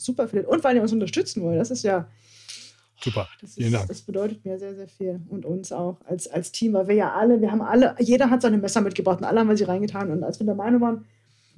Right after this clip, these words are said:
Speaker 1: hm, ja, ich möchte so einen Koffer haben, ähm, als wir alle gesagt haben, ich möchte diesen Koffer so haben, dann haben wir
Speaker 2: Mhm.
Speaker 1: gedacht, da finden wir bestimmt auch noch zehn weitere.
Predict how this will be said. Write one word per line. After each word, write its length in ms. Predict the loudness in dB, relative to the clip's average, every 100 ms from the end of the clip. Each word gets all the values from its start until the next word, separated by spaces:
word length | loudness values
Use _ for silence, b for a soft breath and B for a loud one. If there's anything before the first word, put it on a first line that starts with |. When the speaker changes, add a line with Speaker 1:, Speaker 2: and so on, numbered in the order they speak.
| 4
Speaker 1:
hm, 340 | 6 6 2 -10 _ _ _ _ _ -20 -20 _ _ _ 0
ja, 240 | 2 2
ich 200 | 0 0 2
möchte 320 | 2 2 0
so 260 | 2 2
einen 220 | 0 -2 0
Koffer 340 | 0 0 0
haben, 400 | 2 2 0 0 -2
ähm, 120 | -2
als 200 | 0 -2
wir 100 | 0
alle 160 | 0
gesagt 300 | 0 -2 0
haben, 100 | -2 0
ich 220 | -2 2
möchte 320 | 2 2 -2
diesen 240 | 0 2
Koffer 300 | 2 2 0
so 260 | 0 2 2
haben, 380 | 0 -2 -2 -8 b b b b b
dann 160 | 4 6
haben 80 | 6
wir 40 |
Speaker 2:
Mhm. 60 | 6
Speaker 1:
gedacht, 140 | 4
da 80 | 0
finden 200 | 0 0
wir 60 | 0
bestimmt 200 | 0 -4
auch 40 | -2
noch 120 | -2
zehn 240 | 0 0
weitere. 400 | 0 0 0 -2